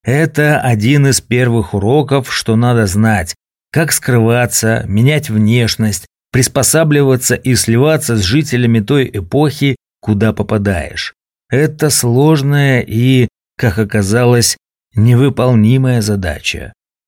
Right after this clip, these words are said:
У архивариуса был целый склад с реквизитом, достойным лучших музеев мира. И всё, что там хранилось, это не подделка,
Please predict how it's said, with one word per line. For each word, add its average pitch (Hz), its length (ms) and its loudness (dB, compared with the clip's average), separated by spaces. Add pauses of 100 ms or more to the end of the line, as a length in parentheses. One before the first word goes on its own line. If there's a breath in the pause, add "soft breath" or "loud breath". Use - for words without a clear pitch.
(120)
У 123 160 2
архивариуса 131 920 2
был 196 380 2
целый 156 420 2
склад 135 420 0
с - 80 -6
реквизитом, 127 880 2 (220)
достойным 165 840 2
лучших 127 540 2
музеев 110 560 2
мира. 101 580 -2 (340)
И 143 300 2
всё, 147 400 2
что 110 220 -2
там 131 280 0
хранилось, 110 800 0 (320)
это 135 320 0
не 139 180 4
подделка, 127 760 -2